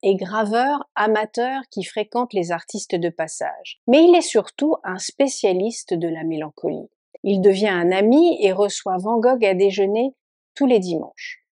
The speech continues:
C'est là un nouveau repère pour l'artiste. Il peint à cette époque d'ailleurs différents portraits, dont Adeline, la fille de son aubergiste. Van Gogh poursuit ici ses expérimentations,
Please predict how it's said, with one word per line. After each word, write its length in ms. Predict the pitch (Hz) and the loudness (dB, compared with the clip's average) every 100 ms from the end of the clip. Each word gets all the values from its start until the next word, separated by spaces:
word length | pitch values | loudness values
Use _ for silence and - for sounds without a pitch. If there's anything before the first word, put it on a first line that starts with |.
| _ - | _ -6
C'est 200 | - 294 | 0 2
là 160 | 330 320 | 2 2
un 80 | 247 | 4
nouveau 340 | 240 226 240 | 4 6 2
repère 480 | 220 202 175 160 - | 2 -4 -4 -6 -8
pour 120 | 160 160 | -8 -6
l'artiste. 720 | 156 - 160 135 - - _ | -6 -10 -12 -10 -14 -18 _
Il 220 | 208 202 202 | -2 -2 -2
peint 240 | 262 285 | -2 -2
à 20 | |
cette 260 | 269 233 220 | -2 0 2
époque 360 | 214 285 294 | 0 0 0
d'ailleurs 500 | 233 220 214 233 277 | 2 2 2 0 0
différents 600 | 233 220 277 277 262 269 | 0 2 2 2 2 2
portraits, 580 | 269 220 - - 180 262 _ - - | 2 -2 -2 -12 -8 -10 _ -20 -6
dont 340 | 185 220 240 - | 0 2 0 2
Adeline, 640 | 254 214 185 185 214 240 - | 2 2 0 -2 -2 -4 0
la 240 | 185 185 | 0 0
fille 440 | - - 269 226 - | -4 -2 0 0 -2
de 100 | 175 | -6
son 240 | 180 190 | -8 -4
aubergiste. 800 | 180 170 160 165 202 - - - _ _ _ _ | -2 0 -2 -6 -14 -14 -16 -20 _ _ _ _
Van 240 | 190 220 262 | -2 2 4
Gogh 240 | 269 294 285 | 6 4 2
poursuit 400 | 220 190 - 247 | -4 -2 0 0
ici 340 | 208 - 233 | 0 -2 -4
ses 300 | - 180 180 | 0 -2 0
expérimentations, 1080 | 190 - 190 185 180 175 170 170 - - | -4 -4 -6 -4 -4 -4 -6 -8 -8 -12